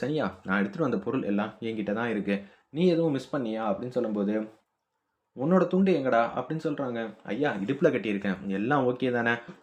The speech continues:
வா, இங்கேருந்து போலாம். நமக்கு சாதகமா தான் எல்லாம் நடக்க போகுதுங்கிற" மாதிரி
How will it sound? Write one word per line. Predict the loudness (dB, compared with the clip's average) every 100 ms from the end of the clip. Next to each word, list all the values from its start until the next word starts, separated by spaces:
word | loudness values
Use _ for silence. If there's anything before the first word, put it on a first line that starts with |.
| 2
வா, | 8 8
இங்கேருந்து | 8 4 2
போலாம். | 4 6 8 6 4 -4
நமக்கு | -2 -2 -2 2
சாதகமா | 2 2 2 0
தான் | 0
எல்லாம் | 0 0 2
நடக்க | 0 0 -4
போகுதுங்கிற" | -4 -4 -2 0
மாதிரி | 2 2